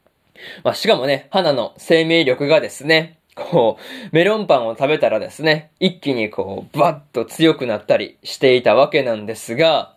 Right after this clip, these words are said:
まあ、これにはね、本当に驚かされたところではありますね。<laughs> そう。多分あれですよね。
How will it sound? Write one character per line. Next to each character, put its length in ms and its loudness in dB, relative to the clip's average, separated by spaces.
ま 160 -2
あ、 140 -2
こ 140 0
れ 120 4
に 120 0
は 100 0
ね、 260 -4
本 180 -4
当 100 2
に 440 -2
驚 320 4
か 120 4
さ 100 2
れ 100 0
た 340 -4
と 120 0
こ 120 4
ろ 140 4
で 120 2
は 440 2
あ 60 -2
り 120 -4
ま 140 -8
す 180 -20
ね。 460 0
<laughs> 240 -12
そ 520 -4
う。 40 -20
多 100 2
分 180 -4
あ 60 0
れ 80 -2
で 140 0
す 120 -12
よ 80 -4
ね。 220 -4